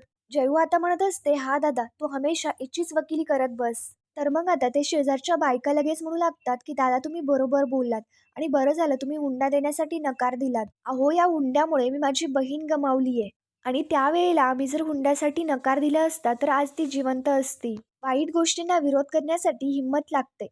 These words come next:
आणि आज तीच तुम्ही दाखवली. शेजारी आजूबाजूला आणखी बायका जमलेल्या असतात आणि त्या म्हणत असतात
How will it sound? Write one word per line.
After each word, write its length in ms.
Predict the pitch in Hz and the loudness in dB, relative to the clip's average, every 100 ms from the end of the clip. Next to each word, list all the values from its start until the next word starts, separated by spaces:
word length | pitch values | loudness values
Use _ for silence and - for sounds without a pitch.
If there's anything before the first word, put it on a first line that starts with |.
| _ | _
आणि 120 | 254 285 | -6 -4
आज 160 | 285 - | -4 -6
तीच 260 | 302 320 - | -10 -10 -10
तुम्ही 180 | 302 302 | -10 -2
दाखवली. 520 | 277 254 262 240 220 - _ | -2 -2 -2 -2 -4 -10 _
शेजारी 460 | 311 277 320 320 285 240 | -6 0 2 2 2 0
आजूबाजूला 520 | 247 277 269 277 330 | 0 2 2 2 2
आणखी 360 | 285 262 - 320 | 0 -4 -4 0
बायका 300 | 302 285 311 | 0 2 0
जमलेल्या 420 | 302 294 311 330 | 0 -2 0 0
असतात 260 | 359 - 254 - | -2 -4 -6 -6
आणि 140 | 269 | -6
त्या 120 | 277 | -4
म्हणत 260 | 311 294 262 | -2 -2 -2
असतात 320 | 254 - 226 | -4 -4 -8